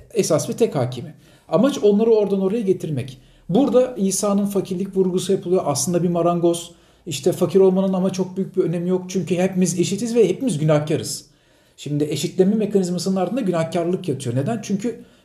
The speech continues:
Roma şeyinden, e, toplum yaşantısından bahsediyoruz. Yani burada aristokratlar var.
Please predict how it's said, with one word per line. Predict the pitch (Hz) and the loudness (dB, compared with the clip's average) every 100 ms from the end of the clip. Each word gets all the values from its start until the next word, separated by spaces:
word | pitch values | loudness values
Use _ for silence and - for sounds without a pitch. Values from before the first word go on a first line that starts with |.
| - | 0
Roma | 156 220 185 - - 147 - - | 6 6 6 -2 -8 -14 -14 -12
şeyinden, | - 147 139 131 | -8 -6 -4 -6
e, | 127 127 135 127 | -6 -8 -6 -2
toplum | 156 160 160 | -2 2 2
yaşantısından | 139 143 127 139 127 127 | 2 -2 -6 -6 -2 0
bahsediyoruz. | 117 127 123 110 | -2 -4 -6 -4
Yani | 123 127 127 - - - | -2 0 -2 -6 -10 2
burada | 156 156 | 4 6
aristokratlar | 160 151 170 - 147 - 156 | 4 2 -2 -2 -4 -2 -2
var. | 120 | -2